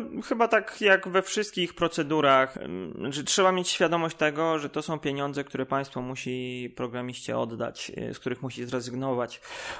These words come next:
I oczywiście idea jest szczytna, ale wszystko się będzie rzeczywiście rozgrywać w szczegółach. To szczególnie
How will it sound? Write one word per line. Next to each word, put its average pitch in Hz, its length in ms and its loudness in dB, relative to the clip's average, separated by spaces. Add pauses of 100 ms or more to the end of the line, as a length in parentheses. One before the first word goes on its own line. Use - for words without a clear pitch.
(120)
I 123 520 0
oczywiście 135 880 0 (420)
idea 135 560 8
jest 127 240 -2
szczytna, 165 760 4
ale 135 220 2
wszystko 147 380 -4
się 143 140 -2
będzie 139 260 0
rzeczywiście 139 460 -2
rozgrywać 135 540 0
w - 40 -12
szczegółach. 156 760 2
To 147 520 2
szczególnie 170 880 2